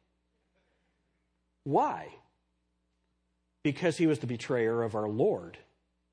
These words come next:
I want us to look at, at Judas and who he is. Then, Lord willing, tonight, I want to show you how Judas is a type of the Antichrist in the Scriptures.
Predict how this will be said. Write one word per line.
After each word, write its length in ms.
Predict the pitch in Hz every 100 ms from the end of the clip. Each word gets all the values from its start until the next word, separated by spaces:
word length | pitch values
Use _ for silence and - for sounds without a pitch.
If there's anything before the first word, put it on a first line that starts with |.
| _ _ _ _ _ _ _ _ _ _ _ _ _ _ _ _ _ _ _ -
I 40 |
want 220 | 160 233 330
us 120 | - -
to 80 | 185
look 360 | 156 175 175
at, 240 | 151 131 123 - _ _ _ _ _ _ _ -
at 160 | 156 - - _ _ _ _ 135 113
Judas 540 | 123 208 208 160 139 - - - - _ _ _ _ _ -
and 200 | 165 151
who 180 | - 220
he 300 | 208 185 147
is. 280 | 135 131 -
Then, 220 | 156 214
Lord 180 | 208 220
willing, 380 | 190 254 247 202
tonight, 760 | 170 147 160 165 120 117 - - - _ _
I 60 | -
want 200 | 165 269
to 60 | 262
show 200 | - 196
you 180 | 185
how 160 | 165 151
Judas 480 | 135 117 175 185 139 - -
is 160 | 143
a 60 | 131
type 320 | - 160 170
of 140 | 147
the 140 | 123 127
Antichrist 680 | 139 131 110 - 117 101 -
in 60 |
the 80 | 101
Scriptures. 640 | 98 131 113 - 82 -